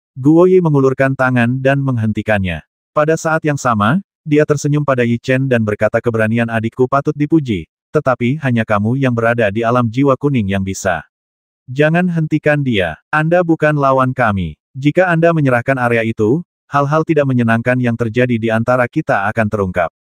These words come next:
"Saya tidak akan menjelaskan secara detail dan membiarkan Anda pergi dengan selamat. Karena kamu tidak boleh lunak, kamu harus tegar." Dengan mengatakan ini, Guo Yi memperingatkan Yi Chen untuk pergi sekarang,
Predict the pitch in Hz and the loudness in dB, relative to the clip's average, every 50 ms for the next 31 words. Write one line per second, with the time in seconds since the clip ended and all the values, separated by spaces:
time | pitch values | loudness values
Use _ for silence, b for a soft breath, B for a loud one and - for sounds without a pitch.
0 | _ _ _ _ _ _ _ _ _ - - - 160 156 160 170 180 - 175 156 | _ _ _ _ _ _ _ _ _ -18 -8 -2 0 2 2 2 2 2 2 2
1 | 147 139 131 - 147 147 151 143 131 120 117 113 113 - - 131 135 135 - - | 2 2 2 0 0 0 0 0 0 0 2 0 0 0 -2 -2 -2 -2 -4 -4
2 | - 120 117 113 117 117 - 120 123 127 131 127 123 123 123 123 123 120 123 123 | -2 0 0 0 -2 -2 0 0 0 0 0 0 0 0 0 0 0 2 2 0
3 | 120 120 - 120 110 113 120 123 123 127 127 - 147 147 135 139 117 101 107 120 | 0 0 0 -2 -2 0 0 0 2 2 2 0 -2 -2 0 -2 -2 0 0 0
4 | 123 123 113 104 - 113 104 95 90 87 80 - _ _ _ _ _ _ _ _ | 0 0 -2 -2 -2 0 0 0 0 -2 -6 -10 _ _ _ _ _ _ _ _
5 | _ _ _ _ _ _ - - 151 151 160 160 170 175 - 165 156 151 151 - | _ _ _ _ _ _ -4 -2 0 0 0 0 -2 0 0 0 0 0 -2 -2
6 | 147 135 131 123 127 127 127 127 127 139 147 131 113 107 110 _ _ _ _ _ | 0 0 2 2 4 2 2 2 2 2 2 2 2 0 -2 _ _ _ _ _
7 | - 147 147 151 156 156 151 147 143 143 139 131 - - 117 104 101 95 87 82 | -4 -2 -2 0 0 -2 -2 -2 -2 -2 -2 -2 -2 -4 -2 0 0 0 0 -2
8 | 80 - _ _ _ _ _ - 127 139 147 156 170 185 196 190 175 160 147 143 | -6 -12 _ _ _ _ _ -6 0 0 2 2 2 2 0 0 0 0 0 0
9 | 139 - 135 131 123 117 110 107 107 135 185 202 - _ _ _ _ - 135 143 | 0 0 0 -2 0 0 0 0 0 0 0 -2 -4 _ _ _ _ -2 0 2
10 | 156 160 175 180 175 170 151 143 131 127 123 120 117 117 - - 123 123 117 113 | 4 4 4 4 4 2 2 0 0 0 0 0 0 0 0 0 0 0 0 -2
11 | 113 - - 123 123 127 123 120 - 117 - 127 123 117 131 127 - 151 - 135 | -2 -2 -2 -2 -2 -2 -4 -4 -4 -4 -2 -2 -2 -2 -2 -4 -4 -2 -2 0
12 | 117 101 92 87 85 95 | 0 0 -2 -4 -6 -8